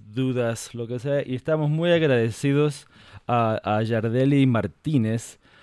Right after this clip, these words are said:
que, que nos hizo un, un comentario, una pregunta, ya, am, hace un tiempo, preguntando si podíamos hacer un episodio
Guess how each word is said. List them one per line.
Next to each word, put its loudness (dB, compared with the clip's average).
que, -2
que -6
nos -2
hizo 0
un, 0
un -4
comentario, 0
una -2
pregunta, -2
ya, 2
am, -4
hace -2
un -2
tiempo, 0
preguntando 0
si -6
podíamos 2
hacer -2
un -4
episodio -4